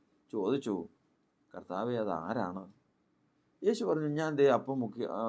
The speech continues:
മുക്കി കൊടുക്കുന്നവൻ" എന്ന് പറഞ്ഞു. അങ്ങനെ ഇസ്കരിയാത്ത യൂദയ്ക്ക്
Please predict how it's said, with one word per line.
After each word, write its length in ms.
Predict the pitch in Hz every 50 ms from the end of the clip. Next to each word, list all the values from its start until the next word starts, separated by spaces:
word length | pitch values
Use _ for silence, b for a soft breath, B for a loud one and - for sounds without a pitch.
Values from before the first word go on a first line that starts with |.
| 110 101 104
മുക്കി 180 | 123 120 - 127 101 110
കൊടുക്കുന്നവൻ" 460 | 104 104 92 95 95 92 80 80 76 - _ _ _ _ _ _ _ _ 123 123
എന്ന് 140 | 120 117 107 95
പറഞ്ഞു. 240 | 90 90 - - - _ _ _ _ _ _ _ _ _ _ _ _ _ - 120
അങ്ങനെ 320 | 120 113 123 123 123 120 113 101 98 - _ _ _ _ _ _ _ _ _ _ _ _ _ _ _ _ _ _ _ _ _ -
ഇസ്കരിയാത്ത 520 | - - 143 139 139 139 135 127 131 117 104 98 90 - - _ _ _ - 95 90
യൂദയ്ക്ക് 440 | 92 98 98 107 110 104 131 139